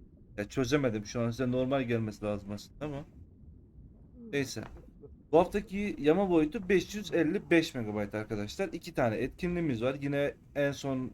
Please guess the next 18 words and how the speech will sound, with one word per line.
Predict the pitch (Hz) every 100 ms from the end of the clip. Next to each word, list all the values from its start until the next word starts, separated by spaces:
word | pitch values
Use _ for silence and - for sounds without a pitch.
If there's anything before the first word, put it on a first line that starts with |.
| 104
e, | 120 120
güncellemenin | 117 131 131 139 131 127 120
sonunda | 117 123 110 104
bunlara | 120 113 95
bakacağız. | 127 - 180 143 170 - - - - - - - - - - - - - - - -
Başta | 185 208 214
güncellemeler | 202 202 202 190 208
fırtına | - 180 175 190 156
bulutu | 147 147 196
kutum. | - 170 151 185 - - - - - - - - - - - -
Ee, | 120 123 120 113 113 113 - -
arkeologların | - 135 - 170 185 180 180
söylediklerine | 175 170 170 175
bakılırsa | 160 165 175 160 156
kadim | 156 156 160
uygarlıkların | 151 127 123 113 127
izleri | 123 127 147 160
ve | 156 175